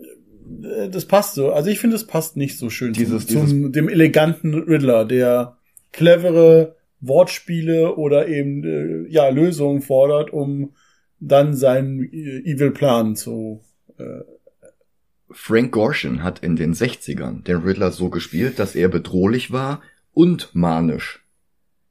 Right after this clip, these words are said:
Speaker 2: Und es funktionierte. Der konnte i-, innerhalb eines Satzes zweimal die Stimmung wechseln, von wirklich diabolisch hin zu komplett albern und durchgedreht. Und das funktionierte und er war trotzdem noch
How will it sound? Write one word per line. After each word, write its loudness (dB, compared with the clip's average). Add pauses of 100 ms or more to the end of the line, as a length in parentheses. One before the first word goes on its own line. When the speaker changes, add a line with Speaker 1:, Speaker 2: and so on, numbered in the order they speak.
Speaker 2:
Und -6
es -8
funktionierte. -4 (600)
Der 0
konnte -2
i-, -8 (140)
innerhalb -2
eines -2
Satzes -4
zweimal -2
die 0
Stimmung -2
wechseln, -2 (200)
von -2
wirklich -6
diabolisch 2
hin -2
zu -4
komplett -2
albern 2
und -2
durchgedreht. -4 (1160)
Und -2 (580)
das -10
funktionierte -6
und -2
er -2
war -4
trotzdem -4
noch -4